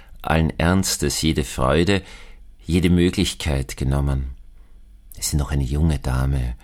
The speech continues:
und wir wollen doch hoffen, dass sie, die diesen ersten Schritt schon hingegangen ist, sich nicht zu ärgern an Jesus, gegen ihn nicht zu kämpfen, dass sie dann dazu imstande ist. Und das ist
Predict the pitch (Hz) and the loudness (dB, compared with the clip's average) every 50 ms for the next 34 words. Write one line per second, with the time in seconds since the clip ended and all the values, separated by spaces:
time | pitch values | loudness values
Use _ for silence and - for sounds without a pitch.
0 | - - - - - - - - - - - - 67 65 64 64 64 64 - - | -20 -20 -20 -20 -20 -20 -20 -20 -20 -14 -8 -4 -2 -2 -2 -2 -2 -4 -6 -8
1 | - - 69 71 69 64 71 73 71 71 69 67 - - 78 82 - - - - | -8 -4 -2 -2 0 0 0 0 0 0 -2 -2 -2 0 0 0 0 0 -2 -2
2 | 76 71 64 - - - - - - - - - - - - - - - - - | 0 -2 -2 -4 -8 -16 -20 -20 -20 -20 -20 -20 -20 -20 -20 -20 -20 -18 -12 -6
3 | - 82 - - - - 120 127 120 90 - - 85 - 85 80 - - - - | -2 0 0 0 2 2 2 2 2 2 2 0 0 2 2 0 0 0 0 2
4 | 73 76 - - 87 - - - 92 92 - - - 82 78 71 92 101 98 90 | 0 0 0 0 0 0 0 0 0 -2 -2 0 0 0 0 0 0 0 0 0
5 | 78 - 80 76 80 80 76 71 - - - 73 69 - - - - - - - | 0 0 0 2 2 2 2 0 -2 -2 -2 -2 -2 -2 -4 -6 -6 -6 -6 -4
6 | - 60 - - - - - - - - - - - 76 82 95 113 131 - - | -4 -6 -6 -8 -10 -10 -10 -10 -12 -12 -10 -4 0 2 2 2 2 0 -4 -8
7 | - - - - - - - - 131 - - - 95 92 82 90 - - 71 64 | -8 -8 -8 -8 -6 -4 -2 -2 -2 -2 0 0 0 2 2 0 0 0 -2 -2
8 | - - 65 64 64 69 71 65 76 - - - 92 87 - - 90 101 107 104 | -2 -2 -2 -2 -2 -2 -2 -2 -4 -4 0 2 2 2 2 2 2 2 2 0
9 | - - - - - - - - - - 117 117 107 85 - - - - - - | -2 -8 -18 -20 -20 -20 -18 -8 -2 0 2 2 0 -2 -6 -10 -12 -12 -14 -14
10 | - - - - - 85 - - 87 82 80 80 - - 87 78 - - - - | -14 -10 -4 -2 -2 -2 0 0 2 2 2 0 0 0 0 0 0 -4 -12 -16
11 | - - - - - - - - 85 82 - - - 95 90 90 80 80 76 80 | -18 -20 -20 -20 -20 -12 -4 -2 -2 -2 -2 0 0 0 2 4 2 4 2 2
12 | 78 - - - 65 52 71 78 - - - 82 87 92 82 78 67 - 71 67 | 0 -2 -2 -2 0 0 0 0 -2 0 0 0 2 2 2 0 0 0 -2 -2
13 | - - 67 69 - 76 73 - 73 65 - - | -2 -4 -4 -2 -2 -4 -2 -2 -4 -4 -4 -6